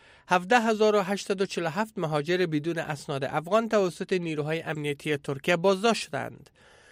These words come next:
روزنامه حریت ترکیه گزارش می‌دهد که در مقایسه با سرازیر شدن افغان‌های مهاجر به ترکیه، در عین میاد زمانی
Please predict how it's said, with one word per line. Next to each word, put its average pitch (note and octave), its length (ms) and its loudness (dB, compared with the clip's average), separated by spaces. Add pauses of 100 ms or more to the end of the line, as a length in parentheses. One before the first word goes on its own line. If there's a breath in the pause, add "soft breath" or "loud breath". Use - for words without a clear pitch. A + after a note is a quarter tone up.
(160 soft breath)
روزنامه G#3+ 560 4
حریت F#3 480 2
ترکیه G#3 380 0
گزارش E3 480 0
می‌دهد F3+ 360 -2
که F#3+ 120 2
در F3 160 4
مقایسه F3 480 0
با A#3 120 4
سرازیر E3+ 420 0
شدن G3+ 320 2
افغان‌های E3+ 520 2
مهاجر D#3 400 0
به C3+ 180 -4
ترکیه، C4 400 2 (560 soft breath)
در G3 140 6
عین D4 280 2
میاد F3 420 2
زمانی D3 520 -2